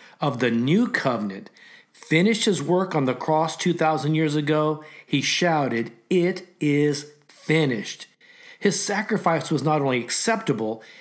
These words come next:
it was so perfect and powerful that it ripped away the veil of the temple,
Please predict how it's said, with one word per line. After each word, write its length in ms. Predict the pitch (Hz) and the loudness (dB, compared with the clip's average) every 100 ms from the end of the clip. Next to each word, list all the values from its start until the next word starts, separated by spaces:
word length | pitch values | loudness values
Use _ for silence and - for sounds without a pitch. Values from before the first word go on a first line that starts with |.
| - | -4
it 80 | 160 | 0
was 240 | 143 139 | 2 2
so 320 | - - 196 247 | 2 2 2 0
perfect 580 | - 170 139 113 117 - | 0 -2 -2 -6 -8 -4
and 200 | 156 143 | -2 -2
powerful 800 | - 170 220 202 147 - 104 - - - - | -6 -2 2 2 0 -6 -10 -12 -20 -20 -2
that 160 | 147 131 | 0 2
it 60 | |
ripped 280 | 131 208 202 | 2 2 2
away 200 | 180 175 | 2 2
the 160 | 135 117 | 0 0
veil 340 | 143 160 170 | 2 2 2
of 80 | 160 | 0
the 80 | 160 | -2
temple, 560 | - 160 - 113 - | -2 -2 -2 -6 -8